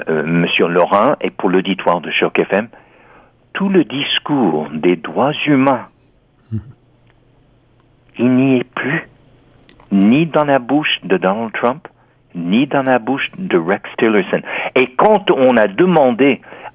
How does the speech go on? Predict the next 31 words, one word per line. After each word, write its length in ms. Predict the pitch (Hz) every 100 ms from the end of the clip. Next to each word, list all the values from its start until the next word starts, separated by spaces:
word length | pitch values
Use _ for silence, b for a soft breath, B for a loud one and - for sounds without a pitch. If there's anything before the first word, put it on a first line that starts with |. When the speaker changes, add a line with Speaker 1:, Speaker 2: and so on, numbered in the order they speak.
| 101
Speaker 1:
euh, 320 | 95 92 90 - -
et 120 | 87 -
c'était 260 | 120 120 104
un, 160 | 92 95
un 120 | 95
journaliste 640 | 90 113 98 107 170 - 131
et 80 | 110
une 280 | 98 92 92
publication 760 | 170 131 123 120 101 98 85 - - -
très 260 | - 135 160
conservatrice, 760 | - 247 - 110 107 - 185 180 - B - 247 240 123
favorable 880 | 135 147 165 151 156 170 165 180 - -
à 100 | 95
Rex 320 | 92 123 -
Tillerson, 420 | - 131 131 180 170 B B B
quand 300 | - 185 196
on 140 | 208 185
lui 220 | 143 135
a 80 | 120
demandé 500 | 110 104 117 131 127 -
ses 160 | - 101
rapports 960 | 90 147 160 - 160 110 87 80 - -
avec 340 | - 92 92 92
la 140 | 92
Russie 560 | 90 90 - - 160 180 B B B B
et 100 | 104
avec 260 | 92 98 82
Vladimir 500 | 82 107 101 95 87
Poutine, 520 | - 104 - 143 160 160 _ _ _ _ _ _ _
il 120 | - -
tournait 480 | - 127 120 131